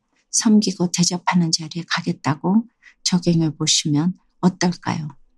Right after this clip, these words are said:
바알보올이 아닌 하나님의 일에 가담하는 길은 내가 누릴 수 있는 곳이 아닌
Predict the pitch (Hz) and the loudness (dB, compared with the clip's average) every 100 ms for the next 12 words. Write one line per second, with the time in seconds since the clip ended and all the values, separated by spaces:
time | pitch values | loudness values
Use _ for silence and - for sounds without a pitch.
0 | _ _ - - _ 175 175 156 165 151 | _ _ -20 -20 _ 4 4 2 2 2
1 | 156 147 151 165 220 233 _ _ _ - | 0 0 2 4 2 0 _ _ _ 4
2 | 214 190 180 170 165 165 - 165 170 170 | 6 6 4 4 0 -4 -4 -2 0 0
3 | 156 151 147 147 131 180 240 - _ _ | 0 0 0 0 2 4 2 -2 _ _
4 | - 185 180 175 180 185 185 - 156 160 | 0 2 4 4 4 4 2 2 0 0
5 | 156 160 - 156 147 147 | -2 -2 -4 0 0 0